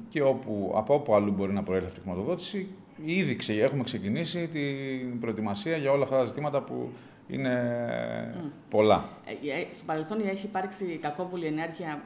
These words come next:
Speaker 2: αντίστοιχη, όχι αντίστοιχη, σε μικρότερο βαθμό.
Speaker 1: Όχι, αντίστοιχη δεν έχει υπάρξει.
Speaker 2: Ναι.
Speaker 1: Αντίστοιχη ενέργεια, ε, όσα χρόνια τουλάχιστον εγώ θυμάμαι και όσα χρόνια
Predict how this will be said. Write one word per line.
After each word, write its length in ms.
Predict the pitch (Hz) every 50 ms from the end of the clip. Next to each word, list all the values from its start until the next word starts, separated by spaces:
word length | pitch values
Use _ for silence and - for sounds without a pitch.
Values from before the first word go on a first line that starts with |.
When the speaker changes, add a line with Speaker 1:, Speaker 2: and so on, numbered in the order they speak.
| - -
Speaker 2:
αντίστοιχη, 500 | 147 147 170 170 165 - 175 156 - -
όχι 220 | - 208 220 185
αντίστοιχη, 440 | 165 151 151 156 147 - 208 208 294 302 294 285 277 277 247 247
σε 160 | 240 - 247
μικρότερο 360 | 233 226 226 214 196 185 160
βαθμό. 180 | 160 156 143 143
Speaker 1:
Όχι, 160 | 123 - -
αντίστοιχη 340 | 98 101 117 - - 117 107
δεν 120 | 107 104
έχει 140 | 98 95 -
υπάρξει. 320 | - 78 78 - - -
Speaker 2:
Ναι. 120 | 170 160 156 - - - - - - - - - - - - - - - - - - - - - -
Speaker 1:
Αντίστοιχη 380 | - 87 110 113 117 - -
ενέργεια, 680 | 92 95 110 104 104 110 104 95 95 92 87 82 76 - - - - - - - - - - -
ε, 60 | - 90 87 87 90 90 90 90 90 92 - 113
όσα 300 | 113 113 110 113 110 95
χρόνια 240 | 95 104 110 104 95
τουλάχιστον 760 | 98 101 107 110 104 - 107 101 98 95 95 95 90 92
εγώ 180 | 92 98 104 113
θυμάμαι 420 | - - 101 101 104 113 120 113
και 180 | 104 - 101 104
όσα 220 | 107 101 104 104
χρόνια 400 | 95 - 104 107 101 98 95 92